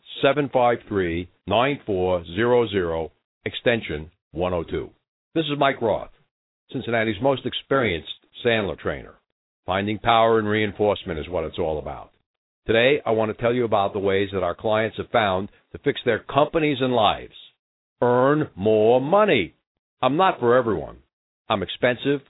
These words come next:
tough, abrasive, and not politically correct. But if you want to have great financial results, we need to talk. Albert Einstein said, "Insanity is doing the same thing over and over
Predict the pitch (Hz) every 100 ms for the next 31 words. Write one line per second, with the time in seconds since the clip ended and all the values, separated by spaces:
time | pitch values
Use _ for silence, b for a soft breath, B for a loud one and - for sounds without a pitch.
0 | - 127 127 - _ _ - 101 123 127
1 | 139 135 117 _ _ _ 110 107 131 127
2 | 113 110 107 104 98 107 92 - _ _
3 | _ _ _ - 117 110 127 139 123 117
4 | 87 127 151 - 147 139 139 127 120 139
5 | 87 - - _ 101 107 110 101 107 78
6 | 60 _ _ _ 90 104 107 113 123 -
7 | 87 82 82 85 87 80 113 98 85 73
8 | 87 82 82 98 92 101 92 90 101 98
9 | 98 107 82 71